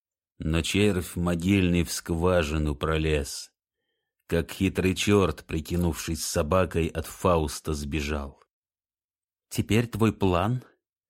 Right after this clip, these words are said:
объединившись, снова стать собою?» «И снова проиграть? Мне этот путь напоминает ваш безумный поиск возможности до острова доплыть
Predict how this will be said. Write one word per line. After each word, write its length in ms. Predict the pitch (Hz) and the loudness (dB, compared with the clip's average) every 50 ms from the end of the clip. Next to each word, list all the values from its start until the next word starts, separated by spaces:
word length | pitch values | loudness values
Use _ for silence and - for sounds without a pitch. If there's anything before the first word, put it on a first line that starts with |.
| _ _ _ _ _ _ _ | _ _ _ _ _ _ _
объединившись, 920 | - 107 92 95 95 101 85 98 95 90 98 113 113 - - 120 113 - - | -4 -4 -2 0 -2 0 2 2 2 4 2 2 0 0 -2 -4 -2 -2 -2
снова 320 | - 101 113 123 110 113 | 0 2 2 2 2 0
стать 320 | - - - 110 110 - | -2 -4 -4 -4 -4 -4
собою?» 580 | - - 127 123 123 139 113 85 73 67 - - _ _ _ _ _ _ _ _ _ _ _ _ _ _ _ _ _ _ - | -2 -2 0 0 2 2 0 0 -2 -6 -10 -16 _ _ _ _ _ _ _ _ _ _ _ _ _ _ _ _ _ _ -10
«И 160 | - 80 80 | -6 -4 -4
снова 520 | - - - 85 85 85 85 80 73 78 | -4 -4 -2 0 0 2 0 0 0 -2
проиграть? 960 | 73 - 76 73 76 73 73 73 78 78 82 85 98 110 - - - - _ _ _ _ _ _ _ _ _ _ _ _ _ _ _ _ _ _ _ _ _ - | -4 -2 -2 -2 -2 -2 -2 -2 -2 0 0 0 0 -2 -6 -12 -20 -20 _ _ _ _ _ _ _ _ _ _ _ _ _ _ _ _ _ _ _ _ _ -10
Мне 420 | - 76 78 82 87 95 104 98 | -6 -2 0 2 2 4 4 2
этот 320 | 87 - 90 85 - - | 2 0 -2 -2 -2 -4
путь 560 | - - 135 120 - - - - - - - _ _ _ _ _ _ _ _ _ - | -6 -4 -2 -2 -4 -4 -8 -16 -18 -20 -20 _ _ _ _ _ _ _ _ _ -4
напоминает 720 | - 90 92 - 104 104 117 117 117 120 120 117 107 - 107 | 0 0 0 2 4 4 4 6 6 6 4 4 4 2 2
ваш 380 | 101 104 120 123 110 87 85 | 4 4 6 6 4 2 0
безумный 640 | 85 87 98 95 90 104 117 113 107 98 90 90 87 | 0 0 0 0 2 2 2 4 4 4 2 2 0
поиск 500 | 87 - 110 117 113 107 95 - - - | 2 2 4 4 6 4 4 2 0 -2
возможности 960 | 85 90 87 80 78 85 92 101 104 95 85 78 87 87 82 - - - 90 | 0 0 0 0 0 2 2 4 4 2 2 0 0 0 -2 -2 -2 -2 -2
до 240 | 82 78 85 85 82 - | 0 2 2 0 0 0
острова 580 | - 95 92 87 85 - - - 80 78 76 78 | 0 0 2 2 0 -2 -4 -4 -2 -2 -2 -2
доплыть 800 | 73 78 73 - - 80 82 80 - - - - - - _ | -2 -2 -4 -4 -4 -2 -2 -2 -4 -6 -12 -20 -20 -20 _